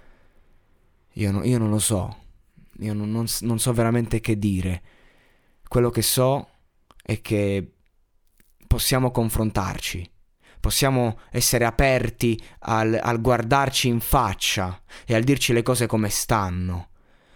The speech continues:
Dobbiamo avere la forza e il coraggio di guardarci allo specchio e di saperci imporre dei limiti, perché l'anarchia non è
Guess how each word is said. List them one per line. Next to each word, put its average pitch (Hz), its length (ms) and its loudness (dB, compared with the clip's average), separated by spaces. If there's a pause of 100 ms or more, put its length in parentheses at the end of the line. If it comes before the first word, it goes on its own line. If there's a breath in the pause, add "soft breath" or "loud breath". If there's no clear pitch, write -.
(640 soft breath)
Dobbiamo 131 440 4
avere 127 260 4
la 117 120 4
forza 127 460 2
e 107 40 2
il 107 80 -8
coraggio 120 480 2
di 110 80 2
guardarci 113 500 0
allo 120 80 2
specchio 104 840 0 (300 loud breath)
e 110 200 -2
di 113 520 2 (300)
saperci 127 640 0
imporre 117 500 2
dei 110 180 2
limiti, 98 720 -2 (280 loud breath)
perché 123 260 0
l'anarchia 127 720 0
non 139 180 2
è 107 340 -2